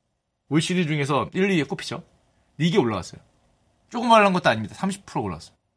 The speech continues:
미친 나라예요, 미친 나라. 이게 올라가기 말이 안 돼요. 지금 제 생각에 십삼에서 십사가 돼야 돼요. 보통의 추세라면. 이제 뭐 뺍니까? 열 명이 더 는 거예요.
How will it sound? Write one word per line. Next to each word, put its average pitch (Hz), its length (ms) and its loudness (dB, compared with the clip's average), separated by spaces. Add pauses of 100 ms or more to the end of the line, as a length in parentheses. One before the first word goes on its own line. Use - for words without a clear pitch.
(220)
미친 104 360 -2
나라예요, 101 160 -2
미친 - 220 -8
나라. 87 140 -14 (420)
이게 165 160 2
올라가기 185 300 4
말이 - 180 -4
안 110 120 -4
돼요. - 100 -20 (600)
지금 202 300 -2
제 139 120 0
생각에 190 360 2
십삼에서 240 680 -2
십사가 127 420 -4
돼야 98 160 -8
돼요. 98 100 -18 (640)
보통의 165 760 0
추세라면. 110 480 -4 (220)
이제 107 220 -6 (160)
뭐 92 140 -14
뺍니까? 143 440 -2
열 113 120 -2
명이 180 180 0
더 113 100 -6
는 90 140 -8
거예요. 85 140 -20